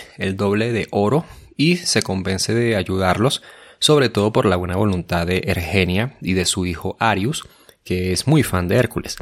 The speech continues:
Apenas pasan unos días, nuestros héroes llevan entonces unas tropas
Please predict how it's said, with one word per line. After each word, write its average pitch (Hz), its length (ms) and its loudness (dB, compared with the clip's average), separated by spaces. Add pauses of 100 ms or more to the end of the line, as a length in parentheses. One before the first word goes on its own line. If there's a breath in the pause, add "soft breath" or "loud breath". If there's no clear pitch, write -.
(720 loud breath)
Apenas 131 420 0
pasan 147 260 -2
unos 156 240 0
días, 247 500 -2
nuestros - 360 -6
héroes 110 480 2
llevan 101 360 2
entonces 98 640 0
unas 101 260 0
tropas 151 480 2